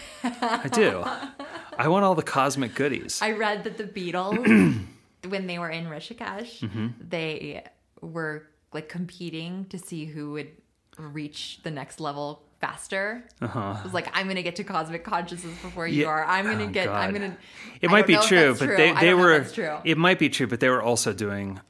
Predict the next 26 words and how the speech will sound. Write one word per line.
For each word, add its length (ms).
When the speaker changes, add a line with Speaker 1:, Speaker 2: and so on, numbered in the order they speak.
Speaker 2:
a, 100
well, 320
especially 460
John 240
was 140
doing 260
a 100
lot 500
of 120
drugs. 180
Speaker 1:
I 80
believe 240
that. 360
Speaker 2:
Yeah. 260
You, 120
you 260
are 160
not 340
supposed 340
to, 220
you 100
know, 140
we, 320
we 240
don't 240
say 580